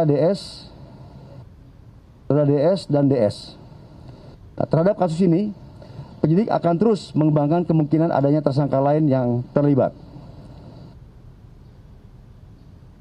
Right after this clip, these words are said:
Perlu saya sampaikan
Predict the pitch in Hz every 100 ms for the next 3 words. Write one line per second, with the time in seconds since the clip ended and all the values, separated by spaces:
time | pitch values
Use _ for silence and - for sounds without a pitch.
0 | - - - - - - - - - -
1 | - - 160 185 175 175 160 165 - 185
2 | 208 196 170